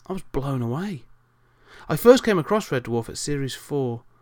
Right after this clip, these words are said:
but managed to work backwards with reruns and videos. I would watch it over and over until I could quote each episode. As I mentioned in the last show, I was raised on a number of great sitcoms of the seventies and eighties.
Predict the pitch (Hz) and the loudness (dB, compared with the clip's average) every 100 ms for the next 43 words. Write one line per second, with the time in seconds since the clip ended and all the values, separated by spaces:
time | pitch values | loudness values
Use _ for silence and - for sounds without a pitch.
0 | _ _ - - 160 196 214 180 160 165 | _ _ -14 -4 2 2 2 0 0 0
1 | - 175 165 - 113 107 - - _ - | 0 -4 -4 -8 -8 -8 -16 -20 _ -10
2 | 131 139 180 190 175 180 180 160 131 135 | -6 0 2 4 2 2 -2 -4 -2 -2
3 | 123 113 107 107 - _ _ _ _ - | -2 -6 -10 -14 -20 _ _ _ _ -4
4 | 135 131 147 - 143 - 160 185 196 170 | -4 0 -2 -2 -6 2 6 6 6 2
5 | 180 165 147 160 165 127 107 - 127 135 | -2 -2 0 2 2 0 -6 -12 -10 -8
6 | 135 - - 220 - - 175 - 165 185 | -8 -12 -6 -4 -4 -4 -8 -6 -8 -8
7 | - - - - _ _ _ _ _ _ | -12 -14 -16 -20 _ _ _ _ _ _
8 | _ _ _ - 190 240 285 247 190 170 | _ _ _ -4 -2 -2 -4 -4 -2 0
9 | 190 - - - - - _ _ - - | -2 -4 -10 -12 -16 -20 _ _ -20 -12
10 | - 196 175 160 190 180 143 139 139 175 | 0 2 2 0 2 2 2 -2 0 0
11 | 196 151 113 117 107 - - 90 - 107 | 0 -2 -4 -2 -4 -4 -8 -10 -10 -10
12 | 113 127 117 113 - 156 160 156 151 139 | -10 -8 -10 -6 -4 -2 -4 -4 -6 -4
13 | 123 117 117 113 | -6 -8 -12 -18